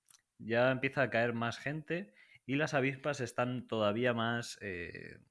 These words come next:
cabreadas contigo. Si hace sol, pues imagínate. Si hace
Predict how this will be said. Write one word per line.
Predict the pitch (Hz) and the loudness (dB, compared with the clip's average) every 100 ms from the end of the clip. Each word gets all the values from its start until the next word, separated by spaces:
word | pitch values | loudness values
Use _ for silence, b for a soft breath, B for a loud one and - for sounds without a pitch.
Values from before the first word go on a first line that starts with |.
| _ - | _ 2
cabreadas | 117 110 110 113 92 - | 4 6 6 6 4 -2
contigo. | 95 92 95 92 107 - B B B B B _ | -8 -6 -6 -4 -6 -8 B B B B B _
Si | - - | -2 0
hace | 110 120 | 2 0
sol, | - 165 185 208 | 0 0 0 -4
pues | - 95 87 85 - - - | -6 -4 -4 -6 -10 -12 -14
imagínate. | - 87 85 - 73 71 101 135 120 _ | -12 -10 -10 -12 -14 -10 -6 -6 -6 _
Si | - 90 | -8 -6
hace | 85 - 95 92 92 90 - | -6 -6 -4 -2 -4 -6 -8